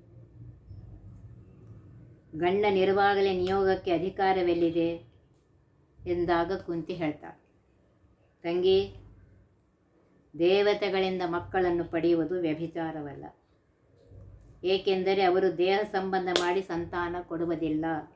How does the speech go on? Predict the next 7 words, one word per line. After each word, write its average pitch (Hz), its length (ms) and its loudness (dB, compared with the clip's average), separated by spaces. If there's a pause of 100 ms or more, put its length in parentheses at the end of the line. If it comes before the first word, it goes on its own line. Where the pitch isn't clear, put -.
(1080)
ಹೊರತು 208 300 0
ಅನುಗ್ರಹದ 196 680 2
ದೃಷ್ಟಿಯನ್ನು 190 680 0
ಬೀರಿ 190 420 2 (840)
ತಲೆಯ 196 340 4
ಮೇಲೆ 190 380 2
ಕೈಯಿಟ್ಟು 190 760 2